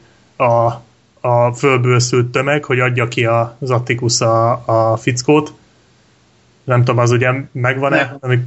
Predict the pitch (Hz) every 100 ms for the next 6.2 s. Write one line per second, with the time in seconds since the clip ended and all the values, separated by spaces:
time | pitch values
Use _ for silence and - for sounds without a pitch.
0 | - - 131 127 143 - - 175 247 247
1 | 156 151 160 156 151 160 - - - -
2 | - - 147 143 196 175 180 - - 110
3 | - _ _ _ _ _ - 151 143 220
4 | - 165 - 151 190 175 190 175 - 160
5 | 185 262 - 139 165 226 - 135 135 143
6 | 143 143